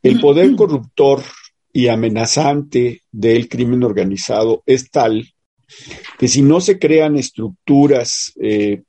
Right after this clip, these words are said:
que se revisen constantemente, que se renueven constantemente,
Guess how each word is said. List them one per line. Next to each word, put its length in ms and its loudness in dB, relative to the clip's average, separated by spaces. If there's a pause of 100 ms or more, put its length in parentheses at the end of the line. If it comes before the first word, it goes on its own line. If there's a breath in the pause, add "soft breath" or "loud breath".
(120)
que 80 -2
se 160 0
revisen 640 0
constantemente, 1040 -4
que 80 -6
se 160 -2
renueven 680 2
constantemente, 1000 -6